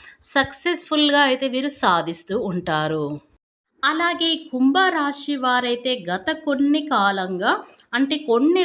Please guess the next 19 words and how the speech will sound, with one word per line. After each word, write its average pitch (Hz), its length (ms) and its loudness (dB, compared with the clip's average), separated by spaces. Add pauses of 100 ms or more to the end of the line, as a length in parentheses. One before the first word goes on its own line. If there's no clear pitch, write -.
రోజులుగా 233 600 2
వీరు 202 200 -2 (100)
చాలా 165 260 2 (100)
కష్టాలను 277 640 0 (100)
అనుభవించారు. 156 920 -2 (600)
ముఖ్యంగా 330 540 2 (180)
అర్ధాష్టమ 254 580 -2 (100)
శని 214 280 0
ప్రభావం 170 500 2
వల్ల 196 280 4 (460)
ఇప్పుడు 311 320 -2
శని 220 260 -2
ప్రభావం 214 320 2 (120)
పూర్తిగా 262 540 0 (100)
తగ్గిపోయింది 151 840 -2 (560)
కనుక 302 260 2 (460)
వీరికి 330 380 2 (120)
శుభకాలం 226 640 0 (100)
మొదలవుతుందని 170 760 -2